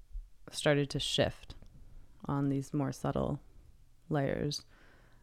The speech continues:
And I think it was, it was, it was actually after Trump got elected and after the ghost ship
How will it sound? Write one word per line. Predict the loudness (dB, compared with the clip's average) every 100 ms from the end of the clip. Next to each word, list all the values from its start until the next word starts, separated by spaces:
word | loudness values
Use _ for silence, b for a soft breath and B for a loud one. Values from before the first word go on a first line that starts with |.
| b -6 2
And | 6 6 6 4 4 2 -2 -6 -8 -20 -20 -20 -20 -20 -20 -20 -20 -20 -20 -20 -18 -10
I | -8 -2
think | -2 0
it | -2 2
was, | 2 4 4 2 2 0 -2 -6 -8 -4
it | -2
was, | -2 -2 -6 -10 -14 -20 -20 -20 _ -4
it |
was | -2 -2
actually | -4 -6 -10 -2 -2 0 -2
after | -4 -4
Trump | 0 2 0
got | 0 0
elected | 0 -2 -2 -2 -2 B B B B B -4 2
and | 6 6 6 4 4 0 -8 -16 0
after | 2 2 4 4
the | 4 4
ghost | 4 4 4
ship | 2 2